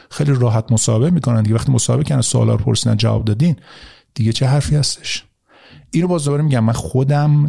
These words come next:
تجربه این داستان رو داشتم و خیلی از جاهام، تازه وقتی می‌رفتم مصاحبه، اون زمانی که تازه وارد بازار کار شده بودیم،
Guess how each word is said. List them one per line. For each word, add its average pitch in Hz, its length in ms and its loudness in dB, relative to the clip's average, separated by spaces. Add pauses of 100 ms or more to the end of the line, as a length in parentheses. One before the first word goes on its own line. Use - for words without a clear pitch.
تجربه 104 680 -2
این 131 420 2
داستان 113 480 0
رو 120 80 2
داشتم 95 460 -2
و - 20 0
خیلی 165 340 -2
از 175 120 0
جاهام، 135 400 0
تازه 131 240 0
وقتی 143 200 0
می‌رفتم 117 340 0
مصاحبه، 113 640 0
اون 113 260 2
زمانی 107 340 2
که 113 200 -2 (340)
تازه 113 360 -2
وارد 107 320 0
بازار 101 340 0
کار 101 200 -2
شده 107 240 -2
بودیم، 120 200 2